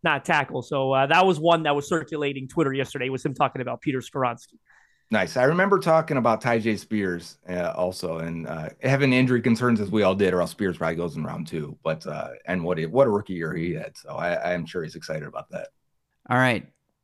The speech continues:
Speaker 3: Joe, we really appreciate all your time here and insight into the lowdown on Brian Callahan. Thank you for joining us today.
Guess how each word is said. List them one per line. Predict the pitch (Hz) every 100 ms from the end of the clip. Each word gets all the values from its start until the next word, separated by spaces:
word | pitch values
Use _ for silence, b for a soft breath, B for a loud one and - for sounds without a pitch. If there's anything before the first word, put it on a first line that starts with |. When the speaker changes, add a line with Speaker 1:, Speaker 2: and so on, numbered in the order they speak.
| _ -
Speaker 3:
Joe, | 117 110
we | 110
really | 123 123
appreciate | - 113 117 113 107
all | 110 113
your | 110
time | - 110 110
here | 107 113
and | 110
insight | 104 110 113 107
into | 104 101 113 107
the | 101
lowdown | 104 104 104 104
on | 95
Brian | 92 104 104 101
Callahan. | 104 101 104 104 101
Thank | 98 123 135
you | 135
for | 117
joining | 104 107 110 110
us | 101
today. | - 104 104 101